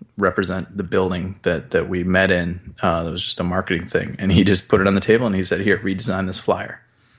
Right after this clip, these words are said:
And of course, everyone had questions. "Should we use Photoshop? Should we use whatever?" He said, "I don't care what you use, just redesign the flyer." And then we had, you know, an hour to do it, to work with our partner. And some people did it with hand sketches and some people did it with Photoshop and whatever.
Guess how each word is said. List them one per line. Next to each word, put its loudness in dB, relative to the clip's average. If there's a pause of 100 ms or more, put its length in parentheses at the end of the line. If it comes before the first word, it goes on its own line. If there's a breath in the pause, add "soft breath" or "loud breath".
(140 soft breath)
And 0
of 0
course, 4
everyone 6
had 2
questions. -2
"Should -4
we 2
use 2
Photoshop? 4
Should -4
we -2
use -2
whatever?" 2
He 0
said, -2 (200 loud breath)
"I -6
don't 0
care 6
what 2
you 2
use, 2
just -6
redesign 4
the 0
flyer." 0 (380 soft breath)
And 6
then 6
we 4
had, 2
you -6
know, -2
an -4
hour 2
to -8
do 0
it, 2
to -6
work -2
with -4
our 0
partner. 2
And -4 (360 loud breath)
some 2
people 0
did 0
it 0
with -6
hand 0
sketches -2
and -4
some -4
people -6
did -8
it 0
with -8
Photoshop -2
and 2
whatever. 0